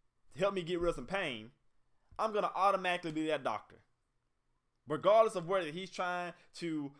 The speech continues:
uh, make a share or just make a sale.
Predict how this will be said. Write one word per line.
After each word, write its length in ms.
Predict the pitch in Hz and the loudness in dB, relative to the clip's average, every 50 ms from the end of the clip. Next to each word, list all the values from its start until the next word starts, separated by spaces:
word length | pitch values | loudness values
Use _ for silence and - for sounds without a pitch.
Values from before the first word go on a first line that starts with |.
| _ _ _ _ _ _ | _ _ _ _ _ _
uh, 280 | 135 147 143 131 123 - 117 135 - - - 143 | 0 2 2 2 0 -2 -6 -10 -16 -16 -14 -4
make 260 | 147 175 185 180 156 | -2 -2 0 0 -2
a 60 | - | -6
share 480 | - - - 202 202 202 202 214 208 - - _ _ _ _ _ _ _ _ _ _ _ _ _ _ _ _ _ | -6 -2 0 0 0 2 0 -2 -4 -8 -14 _ _ _ _ _ _ _ _ _ _ _ _ _ _ _ _ _
or 80 | - 160 | -2 -2
just 120 | 175 165 | 0 0
make 120 | 180 185 - | 0 -2 -4
a 40 | 156 | -6
sale. 360 | - - 196 185 139 95 | -6 -4 -2 -2 -2 -4